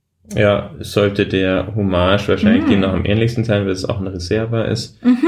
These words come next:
Speaker 2: okay.
Speaker 1: Ähm, ich weiß nicht, bei dem, den wir haben, was stand da irgendwas dabei, dass der im Fass war?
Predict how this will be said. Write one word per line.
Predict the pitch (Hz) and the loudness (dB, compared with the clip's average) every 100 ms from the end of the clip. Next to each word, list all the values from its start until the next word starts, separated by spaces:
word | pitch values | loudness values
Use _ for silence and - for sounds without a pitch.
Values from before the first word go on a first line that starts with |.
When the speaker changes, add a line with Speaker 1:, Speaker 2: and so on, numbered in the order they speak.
| 480 - - | -2 -6 -4
Speaker 2:
okay. | 240 - 247 | -4 0 0
Speaker 1:
Ähm, | - - 95 95 98 - _ - | 2 0 0 -2 -6 -16 _ -6
ich | 101 | 0
weiß | 110 156 | 2 2
nicht, | - | 2
bei | 110 | 0
dem, | 107 117 | 2 2
den | 135 107 | 4 2
wir | 104 143 | 2 2
haben, | 190 196 | 2 0
was | - 151 | -2 -4
stand | - 139 127 | -2 -2 0
da | |
irgendwas | 117 120 117 | 2 2 0
dabei, | - - 107 | -2 0 0
dass | 135 - | 0 0
der | 113 | -2
im | 110 | -2
Fass | - 113 - | -2 -4 -4
war? | 151 202 | -4 -4